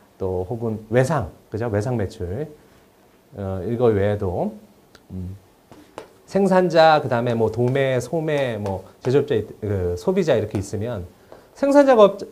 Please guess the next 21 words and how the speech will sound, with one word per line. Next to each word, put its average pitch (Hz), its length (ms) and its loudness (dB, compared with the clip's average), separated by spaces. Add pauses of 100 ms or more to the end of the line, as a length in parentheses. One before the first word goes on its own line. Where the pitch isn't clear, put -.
어차피 208 560 4
이렇게 147 200 2
공급을 196 400 2
하잖아요, 175 300 2
도매한테. 127 560 -2 (400)
도매는 196 600 4
파는 285 260 0
것에 233 200 4
대해서 175 260 4
대금은 131 360 2
어차피 110 240 0
이렇게 98 160 -6
가야 98 220 -4
되잖아요. 85 460 -8 (440)
그러니까 110 200 -4
생산업자가, 190 840 0 (220)
어, 107 120 0
생산 220 320 4
자금이 151 400 2
부족할 127 420 -2
때 135 280 0